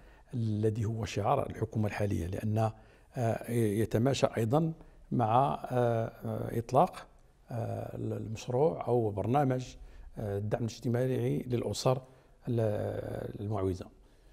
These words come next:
واليوم، آه، كما قلت، آه، كل اللجان الأخرى التي علاقة ب-، بالقانون المالي فهي، آه، بصدد ت-، مصادقة وأيضًا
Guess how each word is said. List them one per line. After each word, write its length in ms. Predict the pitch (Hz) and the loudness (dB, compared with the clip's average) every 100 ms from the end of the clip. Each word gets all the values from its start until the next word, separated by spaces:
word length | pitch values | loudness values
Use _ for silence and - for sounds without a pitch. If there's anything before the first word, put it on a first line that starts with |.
| - - | -12 -4
واليوم، 520 | 107 107 127 156 143 | 0 4 4 4 6
آه، 580 | 120 110 107 104 101 98 | 6 6 4 2 2 0
كما 260 | - 104 104 | -2 -2 -2
قلت، 360 | - 139 - | -2 -2 2
آه، 240 | 110 104 107 - - - - - | 2 2 -2 -12 -20 -20 -14 -4
كل 140 | 165 | 2
اللجان 260 | 151 123 120 | 6 10 8
الأخرى 480 | - - 104 123 - | 6 0 2 2 0
التي 200 | 107 107 | -4 -2
علاقة 380 | 104 107 - 107 | 0 -2 -2 -2
ب-، 240 | 101 101 - - - - | -2 -4 -6 -18 -20 -16
بالقانون 320 | - 104 104 | -8 -4 -2
المالي 300 | 98 98 113 | -2 -2 -2
فهي، 460 | 113 104 104 110 123 - - - - | -2 0 2 0 -2 -10 -20 -18 -10
آه، 880 | 123 110 104 110 98 101 101 - 110 | -6 -4 -4 -4 -4 -4 -6 -8 -8
بصدد 1000 | 107 104 98 98 104 110 - - 113 131 131 - - - - | -4 0 0 -2 -4 -8 -6 -2 0 0 -2 -16 -20 -20 -10
ت-، 300 | - 120 104 107 | -4 -2 -2 -4
مصادقة 720 | 104 147 107 - 117 - - | -2 0 0 -2 -2 -2 0
وأيضًا 680 | 107 117 120 - 110 104 | 2 2 2 -2 -6 -2